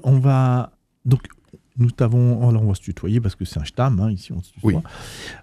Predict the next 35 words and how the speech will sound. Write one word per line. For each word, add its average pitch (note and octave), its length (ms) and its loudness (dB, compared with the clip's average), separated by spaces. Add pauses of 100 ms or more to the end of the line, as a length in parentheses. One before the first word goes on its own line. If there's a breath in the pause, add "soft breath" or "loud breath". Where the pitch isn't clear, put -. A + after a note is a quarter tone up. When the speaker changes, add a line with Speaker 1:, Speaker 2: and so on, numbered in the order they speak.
Speaker 1:
Euh, A#2+ 500 4
nous C3+ 160 6
t'avons D3 320 4
invité A#2 380 2
aujourd'hui G#2 680 2
dans G2+ 140 0
cette - 260 -6
émission G2+ 280 0
Shtam G2 280 0
Israël G#2+ 460 0
pour C3+ 480 0 (680)
parler F#2+ 240 -2
d'Israël F#2+ 460 0
bien A2 160 4
sûr F3 540 2 (120)
et F3 380 2
les B2+ 160 4
nouvelles C#3 240 2
fonctions D#3 460 -2 (100)
que - 80 0
tu A#2+ 300 0
as - 20 2
endossées A2 520 0
il G2+ 180 0
y E2 60 -2
a C#2+ 260 -10
quelques F2+ 320 -4
semaines, A2+ 520 2 (680 soft breath)
président D3 800 4
de B2+ 140 2
la G2 260 2
Chambre D3 260 0
de C3+ 80 2
commerce A2+ 360 0
France-Israël A2+ 540 0